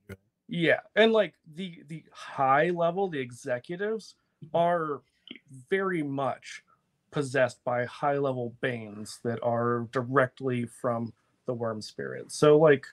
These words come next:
Speaker 2: yeah, the board of directors, they're, they're not human anymore either, mostly. Some of them are kindred, some of them are Garou.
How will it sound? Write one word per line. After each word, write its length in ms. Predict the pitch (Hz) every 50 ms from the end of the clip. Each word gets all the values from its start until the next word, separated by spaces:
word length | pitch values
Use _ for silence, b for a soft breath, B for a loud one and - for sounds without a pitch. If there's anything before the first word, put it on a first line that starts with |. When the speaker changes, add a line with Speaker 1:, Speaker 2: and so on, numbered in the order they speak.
| _ _ - - - - _ _ _ _ _ _ _ _ _ _ _ _ _ _ _ _ _ _ _ _ _ _
Speaker 2:
yeah, 200 | 185 180 131 110
the 100 | 120 143
board 220 | 160 233 277 254
of 80 | 208 170
directors, 760 | 165 160 143 139 135 123 - 127 117 110 110 110 - - - -
they're, 360 | 143 160 170 180 175 165 160
they're 200 | 147 170 170 160
not 220 | 143 135 120 101 -
human 380 | - - 120 117 113 107 104 -
anymore 520 | - 117 113 110 110 107 104 107 - - - _ _ -
either, 460 | 139 123 110 - - 107 - - - - _ -
mostly. 560 | 120 110 98 - - - - - - - - - _ _ b b b b b b b _ _ _ _ _ _
Some 220 | - - 208 226 226
of 80 | 196 143
them 280 | 131 127 131 160 165 - _ _ _ _ _ _ _ _ _ _ _ _ _
are 120 | - - -
kindred, 420 | - - 113 113 113 117 151 190 - _ _ _ _ _ _ _
some 300 | - - - 165 185 226
of 60 | 190 123
them 180 | 120 120 120
are 80 | 117 113
Garou. 540 | 104 113 110 104 135 175 170 110 101 113